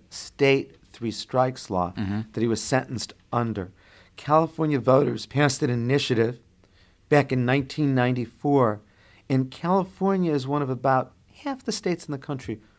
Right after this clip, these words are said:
Speaker 1: with a three strikes law, three strikes law. But California's three strikes law is the most draconian. California is the only state where the third strike doesn't have to be a serious or a violent felony.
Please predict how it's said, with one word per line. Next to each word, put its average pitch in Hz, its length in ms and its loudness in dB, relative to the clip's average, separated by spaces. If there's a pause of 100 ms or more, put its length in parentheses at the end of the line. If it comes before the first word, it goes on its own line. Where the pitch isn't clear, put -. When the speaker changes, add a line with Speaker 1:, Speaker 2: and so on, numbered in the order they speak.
Speaker 1:
with 120 140 -6
a - 20 -16
three 131 220 -2
strikes - 100 -10
law, 117 300 2
three 135 100 -6
strikes 127 300 -4
law. 104 140 -4 (440)
But - 140 -6
California's 185 800 -4
three 175 120 -8
strikes 151 460 -4
law 127 180 -4 (140)
is 131 100 -10
the 139 80 -6
most 139 500 -2
draconian. 131 800 -6 (400)
California 147 840 -2
is - 100 -10
the - 180 -8 (200)
only 196 420 2
state 139 480 -4 (400)
where 135 140 -2
the 127 100 -4
third 156 460 -4
strike 139 380 -4
doesn't 131 280 -2
have 131 220 -6
to 131 80 -6
be 127 380 -4 (100)
a - 40 -12
serious 135 600 -4
or 127 80 0
a 107 80 0
violent 110 480 -2
felony. 104 480 -6